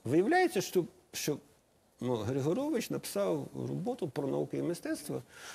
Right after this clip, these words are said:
Наша нам наука про мистецтво, що вона може дати на швидко. І, і от перекладається Зульцер, е, е, с-,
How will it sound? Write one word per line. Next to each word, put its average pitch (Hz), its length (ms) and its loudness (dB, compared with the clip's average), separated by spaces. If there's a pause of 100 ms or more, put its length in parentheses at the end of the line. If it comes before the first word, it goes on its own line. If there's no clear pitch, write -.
(340)
Наша 156 400 0
нам 135 320 0 (920)
наука 156 400 0
про 135 180 -6
мистецтво, 135 760 -4 (240)
що - 240 -6
вона 156 220 0
може 139 420 -2
дати 113 500 -4 (100)
на 120 180 -2
швидко. 127 480 -4 (260)
І, 98 140 -8 (720)
і 190 60 2
от 226 140 0
перекладається 139 920 2 (380)
Зульцер, 107 640 0 (340)
е, - 20 -6 (340)
е, 107 140 -4
с-, - 160 -8